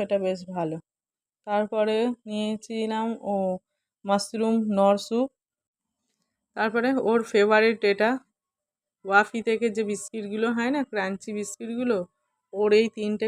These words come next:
খুব প্রিয়, সেই জন্য ও বারবার বলছে, "এই তিনটে আমার খুব প্রিয়", চুমু খেতে খেতে বার করছে। তারপরে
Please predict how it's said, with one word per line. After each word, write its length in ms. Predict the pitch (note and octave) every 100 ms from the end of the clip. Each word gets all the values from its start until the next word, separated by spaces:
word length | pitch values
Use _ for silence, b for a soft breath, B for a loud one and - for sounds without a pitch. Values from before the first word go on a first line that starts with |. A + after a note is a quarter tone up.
| -
খুব 220 | C4 C4 _
প্রিয়, 300 | - G3+ F#3 E3+ - _ _ _ _
সেই 100 | G#3 G3+
জন্য 160 | G#3+ A3
ও 80 |
বারবার 340 | G3+ F#3+ G3 G#3
বলছে, 280 | G3+ F#3+ G3+ F#3+
"এই 160 | G#3+
তিনটে 300 | A3+ B3+ B3+ C4
আমার 240 | A#3+ A#3+
খুব 180 | - A#3+ -
প্রিয়", 260 | G3+ F#3 F3
চুমু 260 | - G#3+ A3
খেতে 240 | - G#3 A3
খেতে 200 | A3 G#3+
বার 180 | G3 F3
করছে। 420 | - F3+ F3+ - F3 _ _ _ _ _ -
তারপরে 600 | G3+ G#3 G#3+ G3 F#3+ G#3+